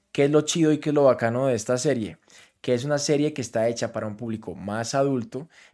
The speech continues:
pensada en que le llegue a más gente, que la pueda ver la familia, no solamente niños.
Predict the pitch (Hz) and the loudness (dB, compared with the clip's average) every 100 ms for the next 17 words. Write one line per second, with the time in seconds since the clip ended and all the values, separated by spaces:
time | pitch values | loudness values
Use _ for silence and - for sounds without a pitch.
0 | _ 113 107 113 110 120 - 120 107 107 | _ -4 -2 -2 0 0 -4 -8 -10 -6
1 | 98 107 107 95 95 98 113 131 - 147 | -6 -6 -6 -6 -6 -2 0 0 -2 -4
2 | 127 117 131 104 107 113 123 131 135 151 | -4 -4 -6 -6 -2 -2 -2 -6 -6 -6
3 | 139 110 110 123 127 139 139 127 135 | -4 -6 -4 -6 -6 -6 -4 -6 -8